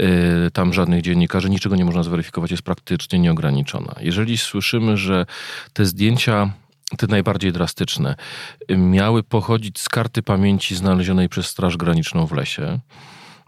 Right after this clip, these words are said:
y, ryzyko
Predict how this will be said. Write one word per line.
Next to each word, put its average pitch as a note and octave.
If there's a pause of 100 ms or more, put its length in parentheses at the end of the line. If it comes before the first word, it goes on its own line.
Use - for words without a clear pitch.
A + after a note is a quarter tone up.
(180)
y, F2 (920)
ryzyko F#2